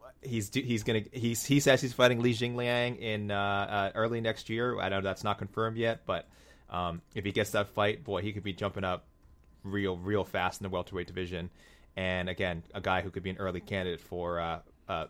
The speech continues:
twenty twenty-three Fighter of the Year consideration if he gets that Lee fight, if he beats Lee, and depending what other names he can get. So, um, Almeida, Mokaev, uh, Rosas Junior, Morales, and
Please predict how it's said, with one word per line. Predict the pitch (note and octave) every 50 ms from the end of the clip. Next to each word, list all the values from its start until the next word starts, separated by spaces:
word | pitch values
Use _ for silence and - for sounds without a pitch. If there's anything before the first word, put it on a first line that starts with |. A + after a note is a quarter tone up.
| - - -
twenty | - A#2+ A2+ G2+ F#2+
twenty-three | - - G#2 F#2+ - - - G2 F#2+ F2 E2 - - -
Fighter | - A2 A2 G#2 G2+ F#2
of | F2 F2 E2
the | F2+
Year | F2 F2+ F2
consideration | - F#2 F2+ - F#2 F#2 F2+ E2+ E2+ - F2 E2 E2+ - - - - -
if | - G2+ -
he | - F#2+
gets | F2 E2+ - F#2+ -
that | F2+ F2 E2+
Lee | F2 F2
fight, | E2+ - - F2+ F2 F2 - - - - - _ - -
if | G#2 G2+
he | - G2+
beats | F2+ - F#2+ F#2 - -
Lee, | F#2 F#2 F2+ F2+ F2 F2 - - - - - -
and | F#2+
depending | F#2+ - G2 F#2 F2+
what | F2 F#2
other | F#2 F2+ F2 E2+
names | F2 F2 E2 E2+ E2+ -
he | F#2
can | F2 F#2
get. | F2 F#2 E2+ E2 - -
So, | - - - G2+ F#2 F2+ F2+
um, | F2+ F2 E2+ E2+ E2 - _ _ _ _ -
Almeida, | G2+ G2 G#2+ A#2 B2 B2 B2 A#2 A#2 -
Mokaev, | A2 G2+ - G#2+ G2+ G2 F#2+ F#2 F#2 F2+ - - - - - - - -
uh, | - F#2 F2+ F2+ F#2+
Rosas | G2 G2+ - - F#2+ -
Junior, | - G2 F#2+ F#2+ F#2 F2+ F2+ F2 -
Morales, | F#2+ F2+ F2 D#2+ D#2+ D#2+ D#2+ - - - -
and | - E2 D#2+ D2+ D#2+ E2